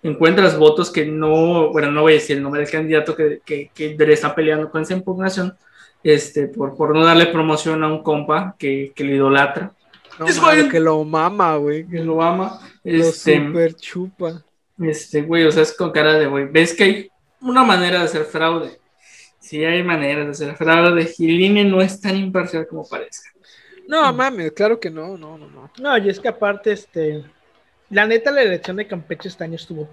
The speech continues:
Speaker 3: bien cabrona, güey. Estuvo muy cabrona, y de hecho aquí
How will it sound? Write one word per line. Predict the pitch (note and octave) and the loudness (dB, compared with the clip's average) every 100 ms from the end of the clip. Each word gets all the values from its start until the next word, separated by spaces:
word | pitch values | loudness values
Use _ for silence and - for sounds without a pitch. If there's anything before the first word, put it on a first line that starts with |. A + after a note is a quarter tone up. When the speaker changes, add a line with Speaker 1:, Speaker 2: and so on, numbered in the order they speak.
| - | -14
Speaker 3:
bien | D#3 E3+ | -12 -12
cabrona, | F3 D3+ C#3+ C#3 D#3 | -12 -12 -12 -14 -16
güey. | B2+ _ _ - - _ _ _ _ _ _ _ _ _ | -20 _ _ -20 -20 _ _ _ _ _ _ _ _ _
Estuvo | - F3+ F3+ | -8 -6 -4
muy | F#3+ A3 | -6 -2
cabrona, | G3 F3 G3 A3 | -2 0 0 0
y | G#3 | 2
de | A3 | 0
hecho | A3 D4+ | 0 -4
aquí | - F#3+ B3+ | -4 -10 -10